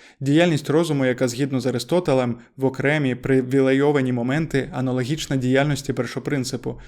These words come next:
що є думкою думки. Аристотель, як ми вже бачили, намагається пояснити те, що можна назвати блаженством божественної думки, порівнюючи її з тим,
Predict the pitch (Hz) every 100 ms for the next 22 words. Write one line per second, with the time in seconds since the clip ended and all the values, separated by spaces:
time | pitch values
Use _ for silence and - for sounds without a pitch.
0 | - - 147 135 131 143 - 131 131 131
1 | 120 131 143 _ - - - 131 123 -
2 | 190 147 123 127 135 123 123 180 - 135
3 | 131 131 135 175 170 139 - 131 127 160
4 | 139 127 160 170 - 131 135 127 127 123
5 | 139 147 139 123 127 123 151 156 135 127
6 | 123 143 135 135 131 123 143 170 147 120
7 | - - - 143 139 165 156 139 - 131
8 | 127 127 151 - 147 160